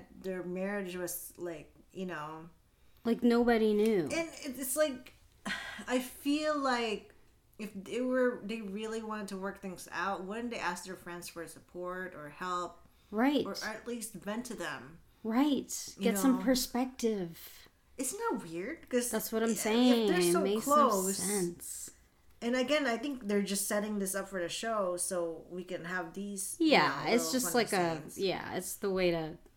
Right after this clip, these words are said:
Speaker 2: to mo-, progress the story, but it doesn't make sense.
Speaker 1: It does not make any sense, so.
Speaker 2: And then
Speaker 1: I mean, it's funny.
Speaker 2: Yeah.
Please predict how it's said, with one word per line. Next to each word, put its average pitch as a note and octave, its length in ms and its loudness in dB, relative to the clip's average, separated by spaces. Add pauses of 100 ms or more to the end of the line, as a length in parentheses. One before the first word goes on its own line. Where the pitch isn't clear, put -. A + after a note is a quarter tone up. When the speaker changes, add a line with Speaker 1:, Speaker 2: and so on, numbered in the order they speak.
(460)
Speaker 2:
to F3 200 0
mo-, F#3+ 280 4
progress G3 580 2
the F#3+ 120 -4
story, F#3 600 4
but F3+ 240 2
it F#3 260 -2
doesn't F#3+ 420 2
make F3 240 2
sense. - 440 -12
Speaker 1:
It G3 240 -2
does G3 260 -2
not D#3 360 -4 (200)
make - 260 -14
any F3+ 320 -8
sense, - 760 -8
so. E3+ 260 -4 (400)
Speaker 2:
And G#3 180 2
then G3 200 6
Speaker 1:
I A#3 40 6
mean, D4 120 8
it's - 160 0
funny. C#4+ 400 4 (400)
Speaker 2:
Yeah. C4+ 400 10